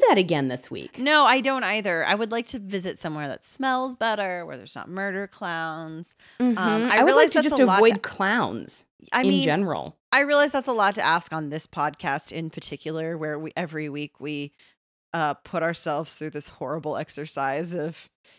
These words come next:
Speaker 2: considering
Speaker 1: Yup.
Speaker 2: some y-, sometimes best case scenarios, mostly worst case scenarios. Um,
Speaker 1: Yeah.
Speaker 2: so, you know, uh, still, I will say, uh,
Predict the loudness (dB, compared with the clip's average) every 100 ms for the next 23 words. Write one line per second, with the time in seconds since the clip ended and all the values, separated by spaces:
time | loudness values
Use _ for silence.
0 | _ -10 -10 -4 -2 2 2 2 0 -6
1 | -6 -8 -12 _ _ _ -20 -20 -16 -16
2 | -16 -20 _ _ _ _ -6 -6 -4 -4
3 | -4 -2 -2 -2 -6 -6 -6 -8 -6 -4
4 | -4 -4 -4 -8 _ -4 2 2 2 0
5 | 0 0 -2 0 -2 0 -2 0 2 4
6 | 4 2 0 -8 -20 -20 _ 6 8 6
7 | 6 4 2 0 -4 -4 -4 -2 -2 -4
8 | -8 -10 -8 -4 -2 -2 -4 -8 -16 _
9 | _ _ 6 8 6 2 -4 -2 2 4
10 | 2 -4 -4 0 0 -2 -4 0 2 2
11 | 0